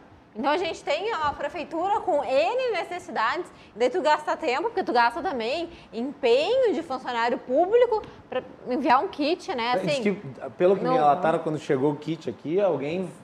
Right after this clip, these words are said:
Speaker 2: tomou registro de que o kit tinha
Speaker 1: É,
Speaker 2: sido
Speaker 1: assim,
Speaker 2: entregue.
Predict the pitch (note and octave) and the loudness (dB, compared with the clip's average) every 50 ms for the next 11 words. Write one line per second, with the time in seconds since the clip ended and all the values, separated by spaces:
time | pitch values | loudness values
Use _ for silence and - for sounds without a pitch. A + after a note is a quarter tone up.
0 | - - - - C#3 B2 B2+ D3+ E3+ G3 G#3 F3 C#3 E3+ A3 G#3 - C#3 A#2+ A2 | -20 -20 -10 -8 -6 -2 -2 0 2 2 2 2 2 0 -2 -2 -4 -8 -10 -10
1 | - A#2 G#2 - - - - - - - C#4+ G#4+ B4+ G#4 C4 - - C#3+ D4+ E4 | -12 -14 -14 -14 -16 -18 -14 -8 -4 0 2 2 4 4 2 2 2 2 2 2
2 | E3 - G3+ F3 - | 2 0 -4 -8 -10